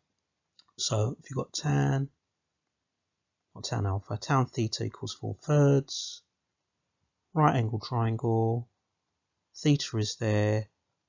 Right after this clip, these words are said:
opposite over adjacent, that means that's five. So we have sine theta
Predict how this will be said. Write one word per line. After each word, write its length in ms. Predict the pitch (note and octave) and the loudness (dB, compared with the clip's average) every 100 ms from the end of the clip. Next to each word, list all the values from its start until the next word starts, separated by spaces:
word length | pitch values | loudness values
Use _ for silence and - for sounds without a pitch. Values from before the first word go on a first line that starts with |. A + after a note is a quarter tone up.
| _ _ | _ _
opposite 400 | D#3 - C3+ B2+ | -2 0 0 0
over 280 | A#2+ A2 A2+ | 0 0 -2
adjacent, 720 | G2 - A2 G#2 - A2 C3 - _ | -4 -2 -4 -4 -6 -6 -8 -12 _
that 160 | - C3+ | -6 -2
means 220 | A2+ G#2+ | 0 0
that's 180 | D#3+ C#3+ | -2 -4
five. 480 | - A2 G#2 G#2+ A#2 - _ _ _ | -6 -4 -2 -2 -6 -10 _ _ _
So 240 | - B2+ A2 | -8 -2 2
we 220 | A2 A2+ | 2 0
have 300 | A2+ A2 G#2 | 0 -2 -2
sine 760 | - - C#3+ C#3 C#3 C#3 C#3 D3 - _ _ _ _ _ _ _ _ _ | -2 -2 2 2 4 2 0 -2 -10 _ _ _ _ _ _ _ _ _
theta 600 | - A#2 A#2 - C3 D#3 | -4 -2 -2 -2 0 0